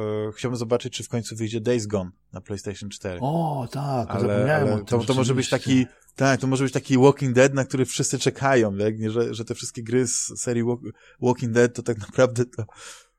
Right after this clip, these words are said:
Speaker 1: to mogły być, e, wyrzucone do śmieci i Days Gone, które akurat nie jest w uniwersum Walking Dead, ale tak, taką najbardziej chyba grą Walking Dead podobną się jaż-, e, jawi,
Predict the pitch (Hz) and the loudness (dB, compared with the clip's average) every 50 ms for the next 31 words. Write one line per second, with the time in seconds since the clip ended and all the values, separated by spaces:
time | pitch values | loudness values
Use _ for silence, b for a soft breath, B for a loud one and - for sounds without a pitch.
0 | _ _ _ - 120 120 123 123 123 123 117 113 120 117 - - - 120 113 113 | _ _ _ -2 -2 0 2 0 0 0 -2 -2 -2 -2 -2 -4 -4 -4 -2 -2
1 | 110 110 107 110 120 113 120 120 - 131 123 120 110 110 - - 131 135 131 - | -2 -2 -2 -2 -4 -4 -4 -4 -4 -4 -4 -4 -4 -6 -6 -6 -6 -6 -4 -4
2 | 127 113 107 110 120 123 127 120 110 113 123 123 127 123 - 123 117 113 107 - | -4 -4 -2 0 0 0 0 -2 -2 0 0 0 0 -2 -4 -6 -6 -6 -4 -2
3 | 120 117 113 117 123 135 147 143 123 104 104 127 131 127 123 117 127 127 120 - | -2 -2 0 0 0 2 2 2 2 2 0 0 0 2 2 4 4 4 4 2
4 | - 123 113 110 110 - _ _ _ _ _ _ 120 123 - - 123 110 101 107 | -2 -2 -2 -4 -4 -8 _ _ _ _ _ _ 0 0 0 0 -2 0 2 4
5 | 107 123 120 123 123 120 - 120 - - 123 120 - - 120 - 123 120 117 113 | 4 4 4 4 2 2 0 -2 -4 -4 -8 -8 -8 -10 -10 -6 -4 -4 0 2
6 | 123 120 113 117 113 113 117 110 107 117 120 117 117 110 - _ _ _ _ 120 | 2 0 0 0 -2 -2 -2 -2 0 0 0 0 -2 -4 -8 _ _ _ _ -4
7 | 113 113 117 107 - 123 117 107 117 113 - - 117 113 110 117 117 110 110 - | -4 -4 -4 -4 -4 -4 -2 -2 -2 -2 -2 -2 0 0 0 0 -2 -4 -6 -6
8 | - 113 110 107 107 107 - - 110 104 101 104 104 104 107 107 110 110 104 101 | -4 -2 -2 -2 -2 -4 -6 -8 -8 -8 -6 -6 -6 -6 -4 -2 0 0 0 0
9 | 123 131 135 | -2 -4 -6